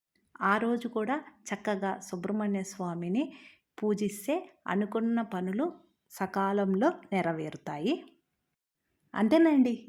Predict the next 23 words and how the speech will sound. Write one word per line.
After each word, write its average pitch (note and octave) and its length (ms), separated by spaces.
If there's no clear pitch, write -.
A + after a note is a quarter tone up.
ఈ G#3 180
వీడియో. G3+ 460
మా F#3+ 280
ఇంట్లో G3+ 360
అయితే G3 340
ఎంతో F3+ 380
ప్రశాంతంగా, F3 1000
తృప్తిగా G3 580
ఈ F#3+ 140
పూజను F#3+ 480
చేసుకున్నాను. E3+ 800
ఒకవేళ F#3 480
మీరు C4+ 300
చేసుకోకుండా G3+ 800
ఉన్నట్లయితే F#3 640
ఈ G#3+ 120
వీడియో F#3+ 380
చూసి G3 340
కూడా F#3+ 320
ఒక్క - 320
నమస్కారం G3+ 720
చేసుకుంటే F#3+ 720
చాలండి. F3 560